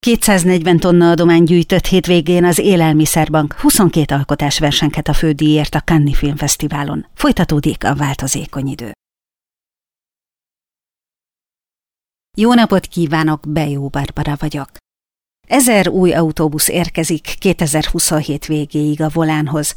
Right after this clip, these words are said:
Az új járművekkel még versenyképesebbé és korszerűbbé válhat Európa egyik legnagyobb közszolgáltató buszhálózata, közölte a máv csoport.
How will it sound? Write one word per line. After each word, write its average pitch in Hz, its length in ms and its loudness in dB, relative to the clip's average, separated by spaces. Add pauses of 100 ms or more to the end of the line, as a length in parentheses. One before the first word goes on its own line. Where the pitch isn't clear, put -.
(100)
Az 190 180 0
új 226 160 4
járművekkel 185 720 2
még 190 260 2
versenyképesebbé 165 1000 0
és 143 220 -4
korszerűbbé 147 800 -4
válhat 143 420 -6
Európa 165 440 -2
egyik 147 380 -4
legnagyobb 160 520 -2
közszolgáltató 143 880 -6
buszhálózata, 147 880 -6 (160)
közölte 151 420 -4
a 147 40 -2
máv 147 240 -2
csoport. - 560 -8